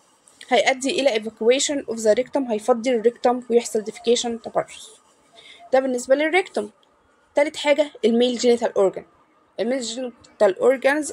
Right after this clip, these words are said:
اللي هو مثلًا عندنا البينس. البي-، البينس هيعمل ايه في البينس؟ هيعمل له اريكشن، انتصاب. ليه؟ لانه هيعمل فازو دايليتيشن للبلاد فيزلز بتاعته، فيجيله اشارات،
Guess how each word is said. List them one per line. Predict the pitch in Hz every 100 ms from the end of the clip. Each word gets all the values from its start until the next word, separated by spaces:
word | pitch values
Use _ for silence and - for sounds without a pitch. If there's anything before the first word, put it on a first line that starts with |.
| -
اللي | 208
هو | 214 233 208 - _ _ _ - - _ _ _ _ _ _ _ _ _ -
مثلًا | 247 - 277
عندنا | 220 220 269
البينس. | 262 214 233 202 - - - - _ _ _
البي-، | 220 214 285 294 -
البينس | 208 202 254 302 359 -
هيعمل | 247 262 240
ايه |
في | 262
البينس؟ | 233 226 240 240 - - - -
هيعمل | 226 285 311 320
له | -
اريكشن، | 240 - 208
انتصاب. | - 208 226 - 339 480 _ _
ليه؟ | 226 269
لانه | 277 262 285 262
هيعمل | 302 285
فازو | 240 302 254
دايليتيشن | 233 233 254 - 240
للبلاد | 226 240 311
فيزلز | 320 349 320 -
بتاعته، | - 480 - 539 508
فيجيله | - 233 220 214 214 220 208 277 302 294 269 -
اشارات، | 233 247 294